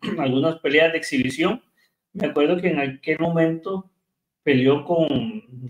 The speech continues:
Floyd Mayweather. Y Floyd Mayweather le ganó esa batalla, eh, por, por decisión, si no me equivoco. Entonces, ahora este muchacho, Logan Paul,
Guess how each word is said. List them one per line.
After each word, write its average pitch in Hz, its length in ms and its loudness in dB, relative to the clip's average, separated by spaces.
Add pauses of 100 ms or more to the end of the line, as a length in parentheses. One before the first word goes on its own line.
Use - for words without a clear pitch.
(120)
Floyd 143 160 0
Mayweather. 156 560 2 (1800)
Y 131 220 0
Floyd 131 180 0
Mayweather 165 500 8
le 147 200 2
ganó 131 320 0
esa 165 160 -2
batalla, 156 540 2
eh, 110 400 -6
por, 120 260 -8
por 127 120 -8
decisión, 131 500 -2
si 120 80 -8
no 123 80 -4
me 139 80 -4
equivoco. 135 580 -4 (680)
Entonces, 151 520 0
ahora 147 400 4
este 135 260 -2
muchacho, 180 680 0
Logan 160 360 -2
Paul, 160 260 0